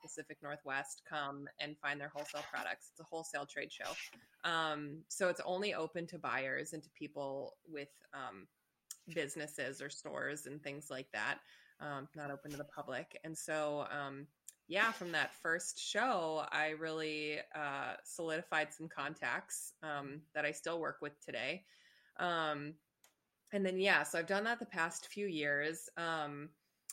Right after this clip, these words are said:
and that's, that's the only trade show actually I've really gone to in the state of Alaska. Um, I had intentions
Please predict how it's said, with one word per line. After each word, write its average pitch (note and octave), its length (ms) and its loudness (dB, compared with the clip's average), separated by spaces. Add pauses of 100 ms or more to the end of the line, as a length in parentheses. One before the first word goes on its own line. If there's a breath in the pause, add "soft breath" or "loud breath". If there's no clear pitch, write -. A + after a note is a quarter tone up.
(440)
and F#3+ 120 6
that's, - 360 4 (640 soft breath)
that's G#3 220 -4
the G4 160 0
only A3+ 380 0 (800)
trade F3 280 4
show G3 180 4
actually D#3+ 380 6
I've D#3 120 4
really E3 200 2
gone D#3+ 240 2
to E3+ 180 -2
in D#3 100 -2
the D#3 100 -4
state D#3 260 0
of D3 60 -6
Alaska. C#3+ 640 2
Um, D3+ 360 2
I D#3+ 300 4
had F#3+ 260 0
intentions G3 1000 -4